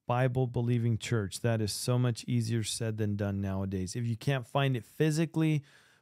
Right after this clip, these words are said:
find a good one online. Zach has got a great podcast. You've got Pastor Tom, Pastor Jack, Pastor Barry Stagner. You've got Pete Garcia.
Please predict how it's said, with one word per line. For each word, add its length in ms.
find 360
a 60
good 200
one 220
online. 880
Zach 500
has 300
got 340
a 80
great 460
podcast. 680
You've 120
got 260
Pastor 380
Tom, 400
Pastor 420
Jack, 460
Pastor 320
Barry 320
Stagner. 720
You've 160
got 260
Pete 240
Garcia. 800